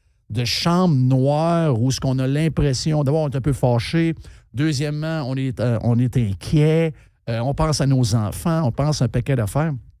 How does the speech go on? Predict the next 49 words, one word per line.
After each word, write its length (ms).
Mais 100
si 240
jamais 280
ça 140
vous 180
arrive, 380
à 80
chaque 320
fois 260
que 60
ça 100
m'est 180
arrivé, 300
à 80
chaque 360
fois 280
que 80
ça 80
m'est 160
arrivé, 320
oui, 520
c'est 160
sûr 300
qu'il 100
y 20
a 20
une 60
période. 380
Il 80
y 220
a, 60
il 40
y 40
a 20
un 60
trois, 260
quatre 220
jours 300
où 60
ce 520
que 80
tu, 580
tu 100
étais 200
shaké, 540
puis 80
tu 40
dis, « 100
Ben, 140